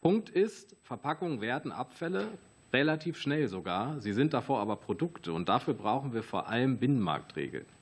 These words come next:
Zweiter Punkt, den ich gerne machen möchte, und der ist nach, äh, den sehr wichtigen Betrachtungen von Verpackungen für KonsumentInnen, äh, uns besonders wichtig, weil er immer untergeht.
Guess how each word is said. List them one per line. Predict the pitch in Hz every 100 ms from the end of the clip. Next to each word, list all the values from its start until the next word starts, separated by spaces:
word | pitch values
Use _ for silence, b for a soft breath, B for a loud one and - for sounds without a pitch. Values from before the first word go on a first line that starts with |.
| b b b b _ _ _ _ _ _ -
Zweiter | - 135 165
Punkt, | 156 180 190 196
den | 147
ich | 135 -
gerne | 127 127
machen | 120 120 131
möchte, | 123 120 127
und | 110
der | 107 107 107 110 101
ist | 98 -
nach, | 107 107 -
äh, | 90 104
den | 98 101 101
sehr | 104 107
wichtigen | 131 - - 123
Betrachtungen | 107 104 117 113 117 110
von | - 104
Verpackungen | 110 101 113 131 110
für | - 104
KonsumentInnen, | - 104 98 131 156 92 92 107 107 -
äh, | 95 104 101 B B B B
uns | - 160 190 -
besonders | 120 117 151 143
wichtig, | 143 135 120
weil | 113
er | 117
immer | 147 160 151
untergeht. | 127 135 107 87 80